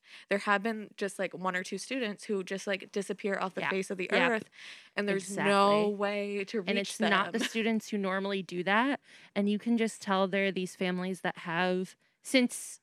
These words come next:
Speaker 2: April, maybe lost their job and are just have been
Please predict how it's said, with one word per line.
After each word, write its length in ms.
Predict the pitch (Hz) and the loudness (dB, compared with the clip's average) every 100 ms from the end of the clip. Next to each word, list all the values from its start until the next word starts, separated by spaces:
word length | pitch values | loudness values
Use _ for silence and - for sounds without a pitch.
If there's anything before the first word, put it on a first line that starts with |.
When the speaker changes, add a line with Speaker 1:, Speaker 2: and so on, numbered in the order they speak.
| _ | _
Speaker 2:
April, 340 | 196 208 - 240 | -2 2 4 4
maybe 200 | 214 196 | 4 2
lost 380 | 185 170 160 - | 2 0 0 -2
their 100 | 202 | -2
job 420 | 185 170 170 185 - | 0 -4 -4 -4 -2
and 100 | 190 | 0
are 340 | 170 165 165 - _ - _ - | 0 0 -4 -10 _ -20 _ -2
just 380 | 214 - - - _ _ _ _ _ _ _ _ _ - - - | 0 0 -6 -14 _ _ _ _ _ _ _ _ _ -16 -16 -4
have 260 | - 247 202 | 4 4 4
been 200 | 220 | 0